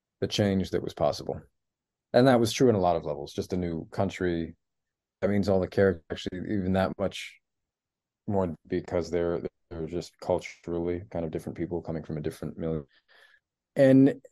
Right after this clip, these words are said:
what I do love about him is that every season,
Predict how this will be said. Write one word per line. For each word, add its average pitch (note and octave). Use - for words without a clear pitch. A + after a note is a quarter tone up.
what B2+
I B2+
do D3+
love C3+
about F#2+
him F#2+
is F2+
that F#2
every G#2
season, G2+